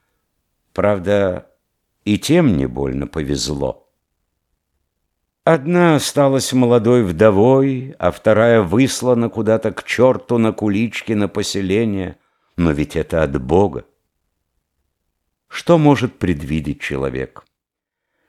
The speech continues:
Знаете, что я вам скажу? Умница была моя Голда, царство ей небесное. Вовремя спохватилась, распрощалась с этим глупым светом и ушла к праотцам. Потому что, скажите сами, не правда ли,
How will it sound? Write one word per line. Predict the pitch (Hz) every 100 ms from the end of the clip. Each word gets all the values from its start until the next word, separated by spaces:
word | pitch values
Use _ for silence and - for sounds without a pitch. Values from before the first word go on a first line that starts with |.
| _
Знаете, | 92 90 160 196 - 147
что | - 123
я | 110 87
вам | 82 71
скажу? | - 76 62 65 58 _ _ _ _ _
Умница | 135 127 123 107 85 - - 64
была | 65 65
моя | 64 65 64
Голда, | 62 78 73 64 67
царство | - 71 65 - 67 64
ей | 65 67
небесное. | 67 64 69 69 - 64 60 _ _ _
Вовремя | 90 90 147 131 139 123
спохватилась, | - - 98 - 87 - 127 139 120 - - _
распрощалась | 95 123 - - 104 110 - 117 143 131 127
с | -
этим | 117 120 104 80
глупым | 92 131 110 104
светом | 95 101 101 131 143 143
и | - -
ушла | 120 107 113 131
к | 131 -
праотцам. | - 117 120 101 76 - - 64 58 _ _ _ _ _ _ _
Потому | - 82 78 95
что, | - 98
скажите | 85 - 71 78 - 78
сами, | - 87 90 69
не | 64 73
правда | - 80 90 76 62
ли, | 53 -